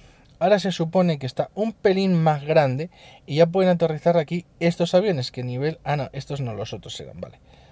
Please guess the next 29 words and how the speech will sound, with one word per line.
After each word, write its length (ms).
Que 80
vayan 220
a 100
aterrizar 380
en 140
nivel, 840
en 140
la 80
pista 260
nivel 240
siete, 400
que 140
por 160
cierto 320
no 80
sé 100
cuánto 240
me 140
pedirá 360
para 220
la 120
pista 280
siete. 260
Ciento 360
cuarenta 560
mil, 260
su 240
puta 560
madre. 460